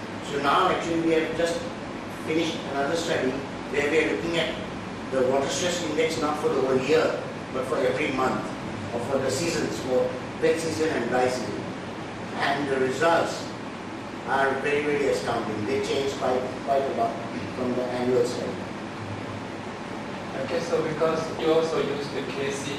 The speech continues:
Speaker 2: K C also varies
Speaker 1: Yes.
Speaker 2: very much on, on a day, a daily basis or a seasonal cultivation. I mean, that, for example, in the, um, during certain stages of plant growth,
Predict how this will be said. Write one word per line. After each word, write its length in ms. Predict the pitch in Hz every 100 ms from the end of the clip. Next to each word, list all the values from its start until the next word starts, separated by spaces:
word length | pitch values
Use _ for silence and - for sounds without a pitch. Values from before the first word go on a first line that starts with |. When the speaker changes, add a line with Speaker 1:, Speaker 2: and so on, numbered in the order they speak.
| -
Speaker 2:
K 140 | 139 135
C 160 | 117 139
also 300 | 135 - 120
varies 160 | 123 127
Speaker 1:
Yes. 300 | 110 - - -
Speaker 2:
very 240 | 135 127
much 240 | 123 123 123 -
on, 240 | 117 113 113
on 320 | 113 110 110
a 100 | 110
day, 200 | - - -
a 80 | -
daily 300 | - - - -
basis 400 | - - - - - - -
or 320 | 123 113 117
a 180 | 117 117
seasonal 460 | - 143 143 - -
cultivation. 640 | - - 113 107 104 104 - - - - - - - - - -
I 80 |
mean, 160 | 117 117 113 -
that, 160 | 123 - - - - - - -
for 80 | 123
example, 400 | 120 147 151 151 -
in 160 | 143 135
the, 140 | 123 117 113 -
um, 220 | 110 110 107 -
during 320 | 156 165 160 -
certain 420 | 123 - - 117
stages 400 | - 110 95 -
of 160 | 95 95 92 - - - - - -
plant 240 | 107 120 120
growth, 320 | 123 104